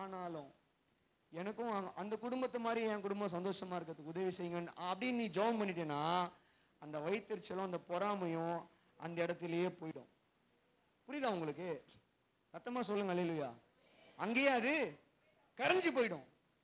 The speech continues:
அது பாவமா கருதப்படாது. ஏன்னா நம்ம அதை அறிக்கையிட்டோம்ல, சொல்லிடுறோம்ல ஆண்டவர்கிட்ட. அதுக்கப்புறம் ஆண்டவர் அதுக்குரிய பலத்தை கொடுப்பாரு. அந்த வயித்தெரிச்சல் அடங்குறதுக்கான பலனை கொடுப்பாரு, அந்த பொறாமை அடங்குறதுக்கான பலனை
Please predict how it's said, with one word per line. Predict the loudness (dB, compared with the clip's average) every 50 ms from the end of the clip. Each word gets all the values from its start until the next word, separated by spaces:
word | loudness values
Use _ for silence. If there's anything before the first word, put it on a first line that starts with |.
| _ _ _ -10
அது | -10 -8 -6 -2
பாவமா | 0 0 2 2 2 0 -2 -2
கருதப்படாது. | -4 -2 -2 -2 -2 -2 -4 -6 -8 -12 -14 -20 _ _ -16
ஏன்னா | -12 -8 -6 -6
நம்ம | -4 -2 -2
அதை | 0 2 2
அறிக்கையிட்டோம்ல, | 2 0 -2 -2 -4 -4 -4 -4 -8 -8 -8 -8 -10 -10 -10 -8
சொல்லிடுறோம்ல | -6 -4 -2 -2 0 0 0 0 -2 -2
ஆண்டவர்கிட்ட. | -4 -6 -8 -10 -12 -14 -14 -12 -12 -12 -14 -16 _ _ _ _ _ _ _ -4
அதுக்கப்புறம் | -2 0 0 0 0 0 2 2 4
ஆண்டவர் | 4 4 4 4 2
அதுக்குரிய | 2 2 0 0 0 0 2 2
பலத்தை | 2 2 0 -2 -2
கொடுப்பாரு. | -2 -2 -4 -4 -4 -8 -8 -8 -16 _ _ _ _ _ _ _ _ _ _ _ _ _ _ _ _ _ _ _ _ -16
அந்த | -12 -8 -6 -2
வயித்தெரிச்சல் | 0 0 -2 -2 -4 -6 -6 -4 -2 0 0 0
அடங்குறதுக்கான | 0 0 -2 -4 -4 -4 -2 -2 -2 -2 -2 -4 -6 -8 -10 -16 _ _ _ _ _ _ _ _ _ _ _ _ _ -12
பலனை | -6 -4 -4 -2 -2 -4 -6 -8 -10
கொடுப்பாரு, | -12 -14 -14 -14 -14 -12
அந்த | -12 -10 -8 -4
பொறாமை | -2 -2 0 0 0 -2
அடங்குறதுக்கான | -2 -2 -4 -6 -8 -12 -12 -14 -12 -12 -12 -10 -8
பலனை | -6 -6 -6 -6 -8